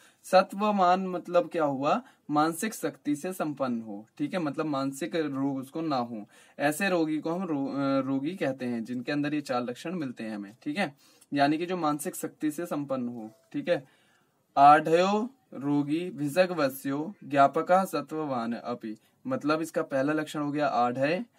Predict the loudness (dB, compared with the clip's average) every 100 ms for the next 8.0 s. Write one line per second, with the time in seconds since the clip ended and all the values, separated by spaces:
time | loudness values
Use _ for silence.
0 | _ _ -4 -2 0 2 0 -2 -4 -2
1 | 0 -2 -2 -4 -4 2 4 4 0 -16
2 | _ _ -4 -2 2 2 2 -2 -6 -4
3 | -4 -4 -2 -2 0 2 2 -2 _ _
4 | -6 -4 -2 -2 -2 -2 -4 -8 -8 -4
5 | -4 -2 -4 -4 -8 -6 -8 -10 -16 _
6 | _ -4 -2 0 0 0 -6 -8 -8 -6
7 | -6 -6 -6 -8 -4 -4 -4 -6 -10